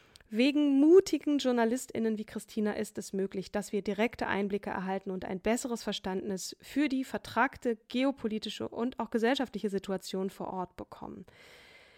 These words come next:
Gleiches gilt natürlich auch für Sophie von der Tann, die seit zweitausendeinundzwanzig als Korrespondentin für die A R D aus Israel berichtet. Seit dem siebten zehnten, dem bestialischen Angriff der Hamas auf Israel, gibt sie uns zum Teil erschreckende und kaum zu ertragende Eindrücke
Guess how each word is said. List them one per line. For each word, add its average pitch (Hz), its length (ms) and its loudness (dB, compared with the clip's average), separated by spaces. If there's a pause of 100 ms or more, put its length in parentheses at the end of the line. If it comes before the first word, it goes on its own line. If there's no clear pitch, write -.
(140)
Gleiches 226 420 2
gilt 247 140 2
natürlich 220 440 -2
auch 202 240 4
für 214 120 -6
Sophie 196 280 -4
von 196 300 -2
der 262 120 2
Tann, 247 220 -2
die 220 120 -4
seit 196 200 -2
zweitausendeinundzwanzig 196 1160 -2
als - 140 -2
Korrespondentin 190 720 -4
für 190 180 -6
die 185 140 -6
A 180 160 -4
R 180 140 -4
D 190 260 -6
aus 226 220 -6
Israel 247 480 -4
berichtet. - 540 -18 (640)
Seit 214 340 0
dem 294 140 4
siebten 247 400 -4
zehnten, 226 540 0
dem 180 140 -4
bestialischen 240 600 0
Angriff 202 560 -2
der 180 200 -6
Hamas 208 420 0
auf - 180 -6
Israel, 196 640 -6
gibt - 220 -10
sie - 140 -6
uns 214 280 0
zum 202 180 -4
Teil 196 280 -2
erschreckende 262 580 -2
und 226 200 -4
kaum 262 300 2
zu - 140 -2
ertragende 226 500 0
Eindrücke 202 640 2